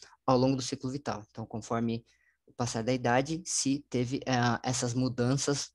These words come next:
do controle postural, se, se realmente, ah, tem diferença, se realmente, é, a pressão é diferente. Então, basicamente, a nossa metodologia foi cento e sessenta e três participantes,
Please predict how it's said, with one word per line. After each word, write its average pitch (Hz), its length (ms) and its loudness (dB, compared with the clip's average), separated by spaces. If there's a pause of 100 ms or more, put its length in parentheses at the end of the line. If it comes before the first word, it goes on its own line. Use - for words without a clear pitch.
(100)
do 127 80 -4
controle 123 960 2
postural, 127 400 4
se, 131 360 -2 (920)
se - 380 -2
realmente, 131 680 4
ah, 123 400 4 (380)
tem 131 180 2
diferença, 127 720 0 (420)
se - 360 0
realmente, 120 720 0 (220)
é, 113 180 0
a 110 100 0
pressão 123 640 0 (220)
é 120 100 0
diferente. - 640 -4 (160)
Então, 123 300 -4 (400)
basicamente, 127 800 4
a 123 160 2
nossa 123 220 2
metodologia 120 880 0 (220)
foi 110 340 0
cento - 240 0
e - 40 -2
sessenta 123 260 -2
e - 20 -14
três - 160 -4
participantes, - 720 0